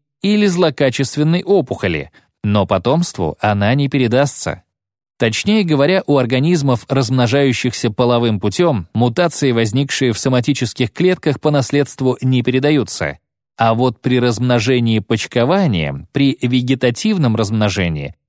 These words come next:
и прочих видах бесполого размножения – соматические мутации могут передаваться дочернему организму. Но мы с вами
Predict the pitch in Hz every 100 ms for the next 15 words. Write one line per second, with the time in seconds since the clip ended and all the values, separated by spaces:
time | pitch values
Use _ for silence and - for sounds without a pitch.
0 | - 202 - 226 165 139 127 151 127 107
1 | - 143 151 160 - 160 127 120 120 113
2 | 131 131 196 123 82 - _ _ - 139
3 | 139 131 208 220 - 156 131 120 170 -
4 | 160 135 151 165 - 135 113 107 117 -
5 | 117 107 - 117 117 - 104 90 98 95
6 | 95 98 82 73 73 71 _ _ _ _
7 | _ _ _ 143 190 254 254 185 190 185
8 | 180